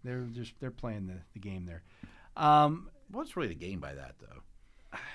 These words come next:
Speaker 1: I, when, when it's a, I can see with other positions, and maybe the gre-, the, the Denzel Ward thing.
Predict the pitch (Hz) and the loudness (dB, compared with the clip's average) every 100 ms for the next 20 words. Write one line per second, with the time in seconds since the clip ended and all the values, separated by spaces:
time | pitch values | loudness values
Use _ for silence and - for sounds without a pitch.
0 | - - - - 180 196 196 196 196 190 | -14 -18 -16 -12 -8 0 2 4 6 4
1 | - - 104 - 196 202 - 233 226 202 | 0 -6 -6 0 0 0 0 2 2 0
2 | 175 151 147 165 156 147 151 151 151 156 | 0 2 2 2 0 0 0 0 -2 -2
3 | 156 226 208 196 170 156 - 165 143 151 | 2 2 2 0 -2 -4 -8 -6 0 0
4 | - 139 131 123 123 139 135 127 117 127 | 2 2 4 2 2 4 6 4 4 2
5 | 131 139 139 135 | 2 2 2 0